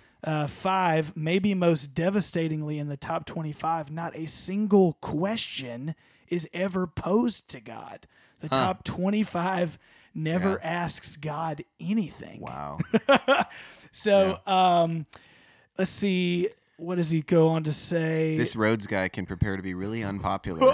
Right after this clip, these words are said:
Speaker 2: after
Speaker 1: yes.
Speaker 2: publishing this book.
Speaker 1: Yeah, or exactly.
Speaker 2: <laughs>
Speaker 1: Uh, so many of these top twenty-five are written by a handful of organizations, Bethel, Hillsong, Elevation
Speaker 2: That's
Speaker 1: Worship.
Speaker 2: right.
Speaker 1: Um, he says, "Let me be clear. I love many of these songs. I sing them regularly. Uh,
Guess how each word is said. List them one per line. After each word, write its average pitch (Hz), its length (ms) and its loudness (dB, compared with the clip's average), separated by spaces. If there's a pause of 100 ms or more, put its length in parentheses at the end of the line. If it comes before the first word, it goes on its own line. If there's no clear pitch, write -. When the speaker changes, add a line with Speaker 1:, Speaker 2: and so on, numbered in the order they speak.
Speaker 2:
after 214 140 -4
Speaker 1:
yes. 190 240 0
Speaker 2:
publishing 92 400 -4
this 85 160 -8
book. 82 260 -6
Speaker 1:
Yeah, 170 200 -4
or 190 80 0
exactly. 156 640 2
Speaker 2:
<laughs> 117 140 -4
Speaker 1:
Uh, 151 380 4
so 214 280 4
many 226 260 2
of 190 100 4
these 190 180 2
top 180 280 4
twenty-five 170 580 2
are 160 60 6
written 165 240 2
by 156 140 0
a 151 40 -2
handful 151 380 -2
of 143 100 -2
organizations, 139 760 -4
Bethel, 131 360 -6
Hillsong, 123 380 -6
Elevation 117 460 -8
Speaker 2:
That's 135 220 -2
Speaker 1:
Worship. 143 160 0
Speaker 2:
right. - 200 -8 (420)
Speaker 1:
Um, 151 500 2
he 180 140 0
says, 185 200 2
"Let 226 120 4
me 233 80 6
be 214 120 2
clear. 208 280 2
I 190 80 8
love 196 300 6
many 175 240 2
of 139 100 -2
these 139 140 -4
songs. 127 380 -4
I 143 60 -6
sing 160 280 -2
them 160 180 0
regularly. 180 580 4 (540)
Uh, 160 320 4